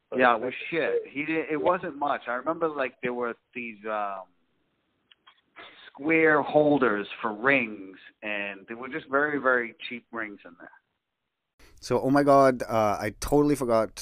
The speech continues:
Speaker 3: to mention the lollipop. So in the call, you hear me talk about how I had to put a lollipop in my brother's mouth prior to us meeting Maurice in the parking lot.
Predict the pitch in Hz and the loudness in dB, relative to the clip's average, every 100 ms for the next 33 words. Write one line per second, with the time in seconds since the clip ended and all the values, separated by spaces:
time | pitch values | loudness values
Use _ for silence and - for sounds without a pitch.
0 | - 101 98 95 107 104 - 90 85 87 | -6 -4 -4 -2 -2 -2 -4 -6 -6 -12
1 | - - - - - - 104 131 120 92 | -18 -20 -20 -20 -14 -2 6 6 6 2
2 | - 50 - - - - - - - - | -8 -14 -18 -20 -20 -20 -20 -20 -20 -8
3 | 120 110 110 - 127 120 110 107 104 101 | -2 -2 -2 2 2 2 0 -4 -4 -4
4 | 101 95 95 90 85 78 - 87 85 85 | -4 -4 -4 -6 -8 -10 -12 -10 -8 -8
5 | 87 85 - - 87 85 95 113 95 82 | -10 -14 -14 -10 -8 -4 -2 -2 -4 -10
6 | 76 80 78 85 92 73 76 95 95 73 | -12 -12 -12 -10 -10 -10 -10 -8 -8 -8
7 | - - - - - - - - - _ | -14 -20 -20 -20 -20 -20 -20 -20 -20 _
8 | _ - - - - 104 113 110 - 123 | _ -20 -18 -14 0 4 4 2 0 -2
9 | 104 98 104 101 101 98 92 90 85 - | -2 -2 -2 -4 -4 -4 -6 -8 -8 -8
10 | 80 - 95 92 92 64 | -10 -8 -6 -6 -12 -14